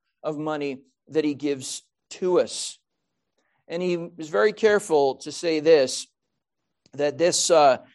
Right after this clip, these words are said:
this kind of, uh, uh, situation doesn't last. Uh, verse twenty, "He will not much remember the days of his life,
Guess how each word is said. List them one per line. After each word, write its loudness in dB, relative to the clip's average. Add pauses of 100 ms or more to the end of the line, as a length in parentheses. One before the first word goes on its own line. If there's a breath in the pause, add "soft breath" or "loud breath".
(160 loud breath)
this -4
kind -2
of, 6 (340)
uh, -10
uh, -6
situation 2 (220)
doesn't 0
last. -2
Uh, -4
verse -6
twenty, -4 (120)
"He -4
will -2
not 0
much 0
remember 0
the 0
days 0
of -2
his -6
life, -6